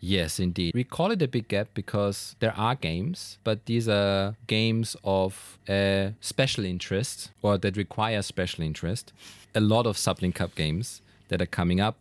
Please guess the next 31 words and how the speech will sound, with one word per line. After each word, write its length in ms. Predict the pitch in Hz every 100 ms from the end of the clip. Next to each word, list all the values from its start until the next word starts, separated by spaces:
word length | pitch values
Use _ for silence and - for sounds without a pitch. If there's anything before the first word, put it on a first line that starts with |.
| -
played 320 | 87 87 87
on 160 | 85 87
January 380 | - 90 85 82
fourth 580 | - 117 117 117 120 87
and 180 | 87
January 300 | - 85 82
fifth, 560 | 80 - 117 107 - - -
and 120 | 92
then 120 | 95
January 300 | - 101 92
tenth 360 | - 143 147 147
and 120 | 110
January 240 | 101 90
eleventh 420 | 90 120 120 117 110
and 160 | 95
January 340 | - 90 85 85
twelfth. 480 | - 117 110 113
A 60 | 101
lot 360 | 101 104 110 113
of 80 | -
Sublink 380 | 113 - 101
Cup 300 | - 95 - -
group 260 | 113 113
stage 380 | - 107 98 -
games, 340 | 95 87 110 -
which 240 | 113 -
even 280 | 147 160 135
makes 240 | 117 -
it 80 | 110
hard 220 | 107 104
to 80 | 101